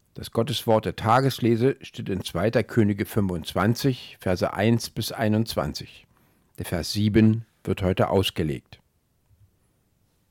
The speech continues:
Sie erschlugen die Söhne Zedekias vor seinen Augen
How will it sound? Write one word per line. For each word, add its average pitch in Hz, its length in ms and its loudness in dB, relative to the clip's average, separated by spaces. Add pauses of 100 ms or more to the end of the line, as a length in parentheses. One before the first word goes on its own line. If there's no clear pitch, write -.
(600)
Sie 117 240 0
erschlugen 120 880 6 (120)
die 98 80 4
Söhne 117 500 8
Zedekias 113 1000 2 (320)
vor 131 260 6
seinen 131 340 6
Augen 117 480 4